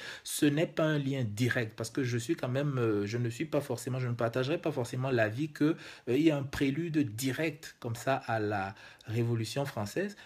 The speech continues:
mais il est quand même clair que dans les cent vingt jours de Sodome, avec cette libération-là, donc avec l'inconscient finalement qui prend la place, hmm,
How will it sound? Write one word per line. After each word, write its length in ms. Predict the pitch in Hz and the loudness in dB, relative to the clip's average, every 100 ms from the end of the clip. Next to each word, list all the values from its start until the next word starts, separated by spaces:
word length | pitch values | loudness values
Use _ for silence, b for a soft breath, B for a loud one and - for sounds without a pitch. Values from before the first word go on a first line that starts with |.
| B | B
mais 260 | 139 180 247 | 2 2 2
il 140 | 220 196 | 4 4
est 80 | 165 | 4
quand 140 | 120 | 2
même 200 | 131 156 | 2 0
clair 500 | - 190 269 123 92 - b b _ | 2 4 6 4 2 -6 b b _
que 280 | - 131 202 B B B | 6 6 6 B B B
dans 340 | 117 135 135 127 | 2 4 4 2
les 140 | 123 117 | 0 -2
cent 260 | - 196 | 2 4
vingt 160 | 180 156 | 4 2
jours 160 | 143 | 2
de 80 | 127 | 0
Sodome, 480 | 104 - 98 131 196 B B B B _ - | -2 -4 0 2 2 B B B B _ 4
avec 460 | 135 170 247 - - | 6 6 2 -2 -12
cette 320 | - 202 196 | 4 4 4
libération-là, 920 | 160 135 135 127 139 143 151 - 202 131 | -2 -2 0 2 2 2 -2 0 2 2
donc 160 | - | 2
avec 260 | 151 180 196 | 0 0 0
l'inconscient 760 | 151 156 147 - 165 156 214 208 | 2 2 2 0 0 0 0 0
finalement 520 | - 139 123 139 139 | 0 0 2 2 0
qui 400 | - 196 196 - _ _ - | 0 0 0 -2 _ _ -4
prend 400 | 131 190 208 147 | 2 6 6 4
la 140 | 107 | 0
place, 580 | - 120 85 - - - _ _ _ _ | 2 4 4 -2 -10 -12 _ _ _ _
hmm, 180 | - 143 | -4 -2